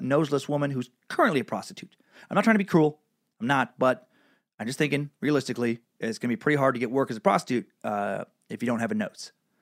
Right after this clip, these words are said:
Maybe not as important as, uh, vagina, but, uh, I would say, like, top ten, you know, things you're, you should have as a prostitute. Uh, number four, not only did Rasputin, uh, have sex with a crazy amount of women, but he also, uh, directly led to the downfall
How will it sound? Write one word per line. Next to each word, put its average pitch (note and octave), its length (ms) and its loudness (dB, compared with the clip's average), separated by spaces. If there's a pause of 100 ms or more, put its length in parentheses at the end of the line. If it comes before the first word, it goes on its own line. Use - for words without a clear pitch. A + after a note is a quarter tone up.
(500)
Maybe B2+ 160 -2
not C#3 120 2
as B2+ 120 -4
important A#2 480 -4
as, G2+ 160 -10
uh, G2+ 200 -10
vagina, D#3+ 460 0 (280)
but, A2 260 -2 (160)
uh, G#2 280 -4
I A2 80 -2
would G#2+ 100 -4
say, A2+ 100 0
like, G#2 180 -6
top - 160 -6
ten, - 160 -12 (680)
you F#2 80 -8
know, F2+ 200 -10
things G2 200 -6
you're, G2 180 -6
you G2+ 100 -10
should G2+ 100 -4
have F#2+ 380 -8
as F#2+ 120 -8
a F#2 40 -14
prostitute. - 340 -12 (280)
Uh, B2+ 280 6
number G3+ 180 4
four, D3+ 240 4 (240)
not F3+ 220 4
only D#3 360 2 (200)
did B2+ 140 -2
Rasputin, D3 600 0 (180)
uh, A2+ 320 0
have A#2 120 -6
sex E3 220 0
with C3 80 -2
a - 40 -18
crazy C4 240 4
amount D3+ 140 2
of B2 60 0
women, B2+ 220 -2
but B2+ 100 -2
he C#3 60 0
also, F3+ 360 0
uh, D3 140 2
directly D#3+ 540 -2
led C#3 320 0
to C3 240 -2
the A#2+ 220 -4
downfall C#3 600 0